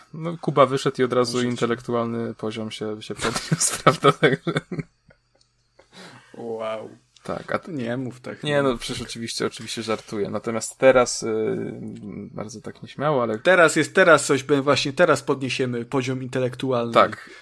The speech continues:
Speaker 2: Teraz jest spryt, wiedza, inteligencja, bo teraz mamy grę l-, logiczną mamy.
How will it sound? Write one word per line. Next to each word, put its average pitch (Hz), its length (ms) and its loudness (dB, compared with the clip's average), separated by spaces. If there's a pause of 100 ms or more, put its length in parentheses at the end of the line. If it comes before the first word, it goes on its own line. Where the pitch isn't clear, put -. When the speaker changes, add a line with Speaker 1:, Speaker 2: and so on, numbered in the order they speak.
(180)
Speaker 2:
Teraz 156 360 6
jest 131 320 -2
spryt, 156 680 2
wiedza, 139 440 2
inteligencja, 160 840 0
bo 135 280 -2
teraz 156 420 -2
mamy 151 240 -8
grę 160 140 0
l-, 160 300 -4
logiczną 160 600 -6
mamy. - 340 -12